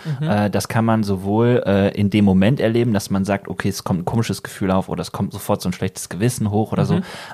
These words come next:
Speaker 2: Aber auch, ähm, wenn ich jetzt mit Menschen über den Glauben rede, dass auch Leute, äh, die in Kirche sind, das ist jetzt aber die Bubble-Kirche,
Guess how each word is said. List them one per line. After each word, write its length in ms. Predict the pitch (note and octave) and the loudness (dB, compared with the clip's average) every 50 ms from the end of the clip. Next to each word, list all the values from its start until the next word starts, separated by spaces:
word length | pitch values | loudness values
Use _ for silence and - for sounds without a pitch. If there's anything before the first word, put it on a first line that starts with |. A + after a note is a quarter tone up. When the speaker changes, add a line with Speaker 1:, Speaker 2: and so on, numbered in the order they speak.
| - | -2
Speaker 2:
Aber 300 | - G2+ G#2+ A#2+ A#2+ - - | 0 2 4 4 4 4 4
auch, 320 | G#2+ A2+ A2+ A#2 A2+ - - | 6 6 4 4 2 -2 0
ähm, 600 | - G#2+ G#2 G2+ G2+ G2+ G#2 G2+ G2+ G2+ G2+ G2+ | 2 2 4 4 4 6 6 6 6 4 4 2
wenn 140 | F#2 G2+ G2+ | 2 2 2
ich 100 | G#2 G2 | 2 2
jetzt 220 | - G2+ - - - | 0 -4 -4 -2 -2
mit 160 | G2 F#2 - | -2 0 0
Menschen 340 | G2+ G2 G#2 G#2 - - G2 | 0 0 0 0 0 0 0
über 160 | F#2 F#2+ G2 | 0 0 0
den 140 | F#2+ F#2+ F#2 | 0 0 0
Glauben 300 | F#2+ F#2 G2 G2+ G#2 G2 | 0 -2 0 0 0 0
rede, 420 | F#2+ G2 G#2 A2+ A#2+ A#2+ A#2+ A#2+ - - - - - - | 0 0 0 2 2 2 2 2 -2 -8 -18 -18 -18 -8
dass 160 | - - F#2 F#2+ | -4 -4 -2 -2
auch 160 | F#2 F2+ F#2+ | -2 -2 0
Leute, 600 | G2 G2 G#2 G#2+ - - A#2 G#2+ G#2 G#2 G2+ - | 2 2 2 0 0 -2 0 0 2 0 0 -2
äh, 260 | - F#2+ F#2+ F#2+ F#2 | -4 -4 -2 -2 -4
die 160 | F2+ - F#2 F2 | -4 -4 -6 -2
in 300 | - B2 D3+ F#3+ A3+ A3 | 2 4 4 4 4 2
Kirche 340 | - - F#2 F2+ - - | 0 -2 -4 -4 -4 -6
sind, 320 | F2 F#2 F#2+ F#2+ A2+ D3 - | -6 -2 0 0 0 0 -2
das 60 | - | -4
ist 40 | - | -6
jetzt 160 | G2 - - | -8 -6 -4
aber 120 | - F#2+ F2+ | -4 -4 -4
die 140 | F2 F#2 F#2 | -4 -4 -4
Bubble-Kirche, 1040 | - F2+ F#2 F#2+ G2+ G2 F#2+ F#2 - E2+ F2+ - - F#2 F2+ G2 - - A#2+ B2 | -2 -2 0 0 0 0 0 0 -2 -4 -6 -4 -4 -4 -4 -4 -4 -4 -6 -6